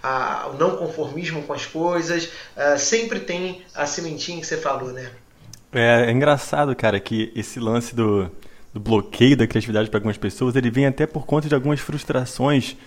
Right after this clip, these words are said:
Speaker 2: que a galera bota na cabeça que tem que ter aquela ideia do milhão, tem que conseguir inventar um novo aplicativo que, porra, vai revolucionar a humanidade, todo mundo quer ser o novo Zuckerberg, sacou? E aí você vai vendo que, pô, o caminho não é bem esse, você vai se frustrando e você fala, "Cara, não, eu não sou criativo, não é por aí."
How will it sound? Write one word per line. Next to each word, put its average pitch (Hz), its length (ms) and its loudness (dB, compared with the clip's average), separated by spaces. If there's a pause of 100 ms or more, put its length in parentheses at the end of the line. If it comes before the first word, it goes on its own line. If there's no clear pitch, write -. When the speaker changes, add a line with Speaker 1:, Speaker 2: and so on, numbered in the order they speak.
(400)
Speaker 2:
que - 80 -4
a - 20 2
galera 131 300 4
bota 139 240 4
na 139 100 2
cabeça 131 540 0
que 127 200 -2 (580)
tem 135 140 6
que 135 100 -4
ter - 200 2
aquela 139 240 2
ideia 127 260 4
do 127 80 0
milhão, 117 480 8
tem 123 160 0
que - 80 -6
conseguir 135 800 0
inventar 127 440 2
um 143 40 6
novo 147 180 4
aplicativo 139 800 0
que, 127 140 -6
porra, 131 240 0
vai 123 140 0
revolucionar 131 640 2
a - 20 8
humanidade, 123 680 6
todo 170 180 0
mundo 156 160 2
quer 139 100 2
ser 143 100 -2
o 131 60 4
novo 131 200 4
Zuckerberg, 123 760 2 (260)
sacou? 127 480 2 (240)
E 131 120 0
aí 151 80 2
você 170 180 -4
vai 165 140 2
vendo 160 180 0
que, 175 160 -4
pô, 170 220 -8
o - 40 -4
caminho 151 320 2
não 165 120 6
é - 20 4
bem 151 340 4
esse, 160 180 0
você - 100 -2
vai 151 80 2
se 156 100 -4
frustrando 156 500 -4
e 165 40 -6
você 156 60 -12
fala, 135 120 -2
"Cara, 131 200 2
não, 151 120 2
eu 165 60 2
não 190 80 2
sou 190 120 2
criativo, 123 480 2
não 139 80 0
é 147 40 -4
por 147 120 -2
aí." 101 280 -2